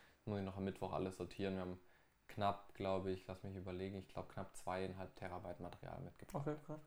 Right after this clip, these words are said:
Speaker 1: Weil parallel nicht nur halt die Live-Shows gemacht wurden, sondern wir hatten noch ein Team, was so tägliche Zusammenschnitte gemacht
Speaker 2: Mhm.
Speaker 1: haben. Äh,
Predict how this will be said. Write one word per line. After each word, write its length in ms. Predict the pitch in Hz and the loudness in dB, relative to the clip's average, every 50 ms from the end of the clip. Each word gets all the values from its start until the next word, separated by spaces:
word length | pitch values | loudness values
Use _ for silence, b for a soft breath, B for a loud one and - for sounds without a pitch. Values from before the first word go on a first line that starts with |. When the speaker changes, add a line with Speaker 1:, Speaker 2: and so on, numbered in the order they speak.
| - - - - | -16 -12 4 8
Speaker 1:
Weil 300 | 92 95 104 113 127 123 | 10 12 12 12 12 8
parallel 480 | 127 123 107 107 104 110 113 120 123 | 6 4 6 8 8 10 10 10 8
nicht 200 | 120 123 123 - | 8 6 4 4
nur 100 | 127 117 | 2 4
halt 140 | 113 107 98 | 4 4 4
die 40 | 104 | 8
Live-Shows 480 | 101 101 110 120 - - 135 135 - - | 8 10 10 8 8 6 4 4 4 4
gemacht 320 | 135 131 123 123 127 - | 4 4 4 4 4 4
wurden, 220 | 127 131 123 120 113 | 4 4 4 4 4
sondern 220 | 113 113 110 104 | 4 4 4 4
wir 80 | 107 104 | 4 4
hatten 180 | 98 - 104 | 2 2 2
noch 140 | 98 95 - | 0 0 -2
ein 100 | 107 101 | -4 -4
Team, 280 | - - 123 123 117 107 | 0 2 4 4 4 4
was 140 | 107 - | 2 2
so 140 | - 104 98 | 2 2 2
tägliche 680 | 90 - 113 110 107 107 107 - - 101 95 92 92 - - - | 2 2 0 0 0 0 -2 0 2 4 4 4 4 0 -6 -8
Zusammenschnitte 560 | - 101 95 104 107 127 127 - 143 139 139 | -2 4 6 6 6 6 4 2 2 4 4
gemacht 220 | 139 - 143 143 143 | 6 8 10 12 12
Speaker 2:
Mhm. 60 | 147 143 | 12 10
Speaker 1:
haben. 260 | 123 120 131 143 143 - B B B B B B B B B B B | 8 6 6 4 2 0 B B B B B B B B B B B
Äh, 220 | - 101 101 101 | 2 4 4 4